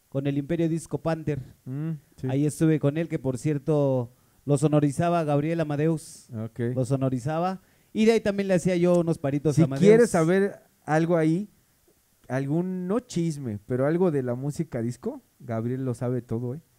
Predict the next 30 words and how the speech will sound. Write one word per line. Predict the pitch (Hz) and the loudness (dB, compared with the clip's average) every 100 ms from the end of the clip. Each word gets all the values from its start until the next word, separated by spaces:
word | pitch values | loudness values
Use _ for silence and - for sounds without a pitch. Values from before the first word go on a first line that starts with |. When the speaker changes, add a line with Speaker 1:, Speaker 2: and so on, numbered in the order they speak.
| _ | _
Speaker 1:
Ah, | 160 202 | -4 0
sí, | - 190 | 2 2
claro, | 165 190 254 285 | -2 -4 -2 2
Speaker 2:
La | 143 143 | 4 4
Speaker 1:
no. | 160 | 4
Speaker 2:
neta, | 185 262 180 | 2 4 4
yo, | 170 208 233 208 - _ - | 8 8 8 4 -2 _ 2
yo | 170 | 6
Speaker 1:
Don | 214 226 | 10 8
Speaker 2:
la | 277 | 8
Speaker 1:
Gaby, | 302 | 6
Speaker 2:
neta | 285 247 | 4 4
Speaker 1:
don | 202 208 | 0 2
Gaby, | 285 285 | 2 2
sí, | 220 254 | 4 4
la | 202 233 | 6 4
verdad, | 202 | 4
Speaker 2:
Sí. | 170 | 4
Speaker 1:
también | 214 214 | 4 2
mis | 214 | 0
respetos, | 190 151 180 180 185 | 0 0 -2 0 -2
también | 160 156 165 | 4 4 4
Speaker 2:
Don | 185 | 6
Speaker 1:
muy, | 208 220 | 8 8
Speaker 2:
Gaby | 202 | 6
Speaker 1:
muy | 208 | 2
buena | 185 196 220 | 2 4 6
Speaker 2:
sabe | 233 214 | 8 8
Speaker 1:
persona, | 143 175 165 | 8 6 6
Speaker 2:
todo. | 143 | 2